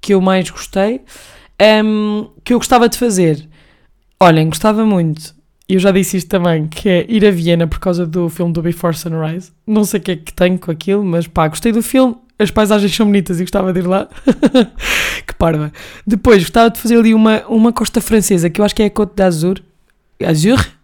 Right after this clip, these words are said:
Côte d'Azur, deve ser assim que se diz. Que eu adorava também, porque já vi fotos e vi coisas e eu adorava. Acho incrível. E, e acho que estas são duas que eu gostava muito de fazer.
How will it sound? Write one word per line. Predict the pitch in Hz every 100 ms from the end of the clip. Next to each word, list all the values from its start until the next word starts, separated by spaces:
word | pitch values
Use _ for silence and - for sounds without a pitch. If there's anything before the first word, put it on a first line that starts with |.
| _ -
Côte | 226 247 -
d'Azur, | 196 170 226 233
deve | 180 -
ser |
assim | 175 196
que | 190
se | -
diz. | 214 262 - - - - - _
Que | -
eu | 226 196 170 -
adorava | 196 190 185 175
também, | 175 175 160 175 226 _ _ _
porque | - -
já | 202
vi | 180 180
fotos | - 170 180 175 165
e | 170
vi | 160
coisas | 170 170 165 156
e | 160
eu | 156 160 - _
adorava. | 180 170 170 160 208 - _ _ _ -
Acho | 160 185
incrível. | 165 165 175 226 _ _ _ - - _ _ _ _
E, | 208 196 190 185 185 180
e | 190 185
acho | 190 -
que |
estas | 190 - 185
são | 185
duas | 180 196
que | -
eu | 185
gostava | - 175
muito | 175 190
de | -
fazer. | 180 147 143